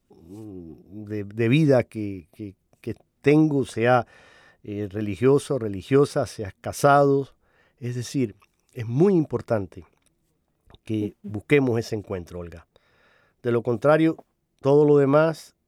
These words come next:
Speaker 1: mm, carecería de, de sentido o, o sería algo hueco, vacío, que al final, mm, como dice San Pablo, somos una campana que resuena, pero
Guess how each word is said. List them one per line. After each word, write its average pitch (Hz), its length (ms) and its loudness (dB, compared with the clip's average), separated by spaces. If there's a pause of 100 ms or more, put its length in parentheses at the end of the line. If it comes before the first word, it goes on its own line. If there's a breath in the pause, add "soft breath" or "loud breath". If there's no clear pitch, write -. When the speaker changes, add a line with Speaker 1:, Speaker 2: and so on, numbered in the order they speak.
(600)
Speaker 1:
mm, 117 220 -8
carecería 120 680 0
de, 117 240 -2
de 110 140 -4
sentido 175 640 0
o, 139 340 -4 (520 soft breath)
o 156 80 -8
sería 240 320 0
algo 226 400 2 (500)
hueco, 165 460 2
vacío, 160 600 2 (280)
que 123 280 -4
al 120 140 -2
final, 170 580 2 (120)
mm, 131 240 -10
como 120 600 -2
dice 139 600 -4
San 131 180 -4
Pablo, 147 280 2
somos 139 320 2
una 143 160 0
campana 139 440 2
que 131 100 -6
resuena, 139 400 0
pero 117 420 -4